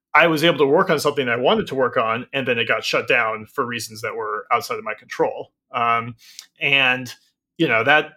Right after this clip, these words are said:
that was just, that part of my work was pretty unpleasant, right?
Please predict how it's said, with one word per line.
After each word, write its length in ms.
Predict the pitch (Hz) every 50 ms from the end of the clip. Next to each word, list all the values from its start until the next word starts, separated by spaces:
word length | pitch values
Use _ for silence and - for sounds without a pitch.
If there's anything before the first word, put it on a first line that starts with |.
| _ _ -
that 160 | 202 190 -
was 160 | 202 175 -
just, 380 | - 165 156 - - - _ _ _ _ _ _ _ _ _ _ _ _
that 240 | - 185 214 202 - - - _ _ _ -
part 380 | - 196 160 156 151 151 -
of 180 | 139 139 127 120
my 320 | 135 131 123 123 127 127 127 - _ _ _ _
work 320 | - 139 135 123 120 - -
was 240 | 143 131 123 117 - _ _ -
pretty 220 | - 156 131 120
unpleasant, 540 | 110 113 117 - - - - - - - - _ _ _ _ _ _ _ _ -
right? 220 | 127 117 113 113